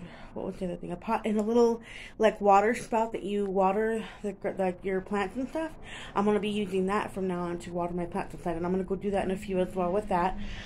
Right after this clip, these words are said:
Um, it's a white small one, so it's good enough for my plants. So I gotta give all my plants water. I'm gonna take, um, I'm gonna wait till another day, guys, one more day <laughs> to take out my other plants, my herbs from the kitchen to the, to the front yard because, um,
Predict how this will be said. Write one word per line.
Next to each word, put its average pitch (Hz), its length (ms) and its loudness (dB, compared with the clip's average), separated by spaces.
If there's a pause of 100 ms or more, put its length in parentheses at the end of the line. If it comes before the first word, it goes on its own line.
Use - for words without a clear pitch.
(120)
Um, 202 240 4
it's 190 200 -2
a 202 60 2
white 196 320 2
small 220 540 6
one, 185 260 4
so 196 180 2
it's 190 160 0
good 220 160 2
enough 190 240 4
for 202 120 -2
my 185 140 4
plants. 190 460 -2
So 185 220 2 (380)
I 190 80 0
gotta 208 180 2
give 202 220 0
all 175 100 2
my 202 140 0
plants 202 320 -2
water. 185 320 4 (400)
I'm 214 100 6
gonna 233 160 6
take, 240 380 -2 (500)
um, 220 300 6 (360)
I'm 240 140 8
gonna 330 160 8
wait 277 280 2
till 254 260 -2
another 196 340 4
day, 170 220 2
guys, 160 260 -2
one 185 80 -2
more 220 120 0
day 185 260 0
<laughs> - 20 -6
to 208 160 0
take 190 240 -2
out 180 160 -2
my 180 120 -4
other 180 120 -2
plants, 180 420 -6
my 185 160 -2
herbs 180 380 -2
from 170 260 -4
the 170 60 -4
kitchen 180 360 -8
to 185 100 -8
the, 180 200 -6 (640)
to 196 100 -8
the 180 120 -4
front - 260 -6
yard 170 240 -2
because, - 400 -2 (140)
um, 175 380 -6